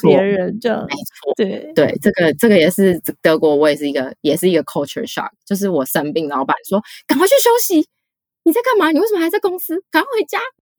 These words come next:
Speaker 2: 他们其实德国人的一个态度是，他们宁愿你生病，好好的休息，然后休个，当然我这是举例啊，可能休个，你本来生病，如果你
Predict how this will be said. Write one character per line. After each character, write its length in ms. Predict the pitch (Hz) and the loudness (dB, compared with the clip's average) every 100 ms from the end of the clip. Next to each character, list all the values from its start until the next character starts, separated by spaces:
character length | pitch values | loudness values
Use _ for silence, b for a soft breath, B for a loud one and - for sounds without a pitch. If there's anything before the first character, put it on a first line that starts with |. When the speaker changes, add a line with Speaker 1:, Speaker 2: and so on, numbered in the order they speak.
| - | -2
Speaker 2:
他 100 | 240 | 0
们 180 | 302 247 | 2 2
其 220 | - 165 | 0 -6
实 100 | 175 | -6
德 160 | 175 151 | -2 -2
国 160 | 151 147 | 0 -2
人 140 | 139 | -4
的 60 | 131 | -6
一 80 | 156 | -6
个 80 | 147 | -6
态 260 | - 147 | -4 -4
度 200 | 127 147 | -4 -10
是， 240 | 143 160 - _ _ _ _ _ | -8 -8 -8 _ _ _ _ _
他 160 | - 254 | 0 4
们 240 | 254 208 | 4 4
宁 180 | 165 160 | 0 -2
愿 320 | 190 185 170 | 0 0 0
你 260 | 147 117 - | -4 -8 -12
生 340 | 202 170 143 151 | -6 -4 -4 -2
病， 240 | 165 127 | -4 -4
好 240 | - 131 143 | -4 -4 -4
好 260 | - - _ | -4 -6 _
的 160 | - - | -8 -6
休 380 | - - 139 135 | -8 -2 0 0
息， 300 | - - - _ _ - | -4 -8 -12 _ _ -4
然 140 | 143 | 0
后 160 | 190 196 | 2 0
休 360 | - 180 151 | 0 0 0
个， 360 | 151 143 - - _ _ _ _ - | 0 -2 -4 -12 _ _ _ _ 0
当 120 | 254 | 0
然 140 | 240 | 2
我 80 | 165 | 0
这 140 | - | 2
是 80 | 202 | 0
举 120 | 185 - | 0 -8
例 180 | 101 | -10
啊， 80 | - _ | -12 _
可 80 | - | -8
能 140 | 147 165 | -4 -4
休 260 | - 180 | -2 -2
个， 240 | 185 156 139 | 0 -4 -4
你 120 | 160 | -6
本 180 | 160 139 | -4 -4
来 220 | 123 123 - | -4 -8 -4
生 260 | 180 165 | -4 -2
病， 320 | 170 151 - - _ | -4 -6 -6 -16 _
如 120 | - 180 | -4 -2
果 100 | 175 | 0
你 140 | 131 | -2